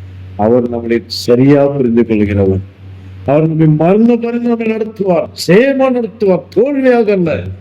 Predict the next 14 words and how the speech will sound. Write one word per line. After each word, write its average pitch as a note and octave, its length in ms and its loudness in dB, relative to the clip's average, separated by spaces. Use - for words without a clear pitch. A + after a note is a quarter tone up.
ஒரு A#2+ 200 4
வெற்றியுள்ள B3 520 -2
வாழ்க்கையா G3+ 400 0
நம்ம E3+ 260 2
நடத்துவாருங்க. B2 600 0
சோர்ந்து D3+ 540 2
போகாதீங்க, A2 440 0
விசுவாசிங்க. B2+ 720 0
கண்களை D#3 300 4
மூடுவோம், A2 460 0
செபிப்போம். G2+ 480 2
சர்வ A3 460 2
வல்லமையுள்ள A3+ 500 2
பிதாவே, A#3 500 2